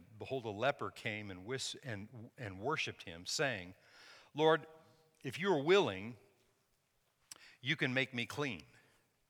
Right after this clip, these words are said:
Then Jesus put out his hand and touched him, saying, 'I'm willing, be cleaned, be cleansed.' He said, 'I'm willing, be cleansed.' Immediately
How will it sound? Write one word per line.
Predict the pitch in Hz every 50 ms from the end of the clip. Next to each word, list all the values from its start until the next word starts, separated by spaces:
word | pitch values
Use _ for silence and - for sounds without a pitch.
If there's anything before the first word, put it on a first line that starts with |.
| _ _ _ _ _ _ _ - - - - -
Then | 123 139 143
Jesus | 117 131 151 147 120 123 117 -
put | - - - 156 139
out | 127 123 117
his | 107 -
hand | - - 151 151 151 135 110
and | 107 95 -
touched | - - 185 185 - -
him, | - 120 104 101 98
saying, | - - 165 160 147 95 82 80 82 101 127 127 - _ _ _ _ _ _ _ _ _ _ _ _ _ _ _ _ _ _ - - - - - - _ _ _ _ -
'I'm | 127 131 131 135
willing, | 127 139 139 117 87 69 69 - - - _ _ _ _ _ _ _ - 95
be | 117 110
cleaned, | - - - 120 104 80 - - - - _ _ _ _ _ _ _ _ _ _ _ _ _ _ _ 110
be | 107
cleansed.' | - - 131 120 95 78 71 71 - - - - - _ _ _ _ _ _ _ _ _ _ _ _ _ _ _ _ _ _
He | - 131
said, | 120 - 135 117
'I'm | 113 120 127 131 123
willing, | 123 139 139 117 87 82 80 85 95 98 - _ _ _ _ _ _ _ _ _ _ _ _ _ - - - _ -
be | 101 120 113
cleansed.' | - - 123 113 98 80 73 - - -
Immediately | 101 101 113 135 156 185 190 202 190 175 131 139 135 127 127 131 117